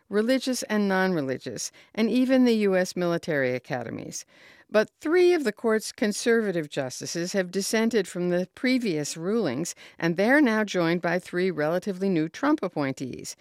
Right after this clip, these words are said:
If the Supreme Court rules that any race-conscious program in college admissions is unconstitutional, it could have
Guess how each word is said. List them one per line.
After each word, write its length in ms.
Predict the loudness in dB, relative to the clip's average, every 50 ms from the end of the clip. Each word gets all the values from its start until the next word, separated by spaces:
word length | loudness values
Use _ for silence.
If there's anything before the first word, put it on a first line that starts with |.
| -20 -20 -20 -20 -20 _ _
If 260 | 0 0 0 0 0
the 100 | -4 -6
Supreme 380 | -4 -4 -6 -4 -2 -2 -2 0
Court 220 | 0 0 0 0
rules 280 | 0 0 0 0 0 0
that 160 | -2 -4 -4 -6 _
any 280 | 0 2 4 4 4 2
race-conscious 720 | 2 0 0 0 0 -4 -4 -2 -2 -2 -2 -4 -8 -10 -10
program 440 | _ -2 0 0 2 0 0 2 2
in 80 | 0
college 460 | -2 -2 -4 -2 0 0 0 0 -2
admissions 500 | -6 -4 -2 -4 -2 0 0 -2 0 0
is 160 | -2 -2 -2 0
unconstitutional, 1120 | 0 0 0 -2 -2 -2 -2 -2 -4 -8 -12 -10 -6 -6 -4 -4 -4 -4 -6 -6 -6 -6 -10 -16 -20 -18 -20 -18 -6 -4
it 200 | -4 -4 -4 -2
could 220 | 0 2 2 2
have 260 | 2 2 0 0 -2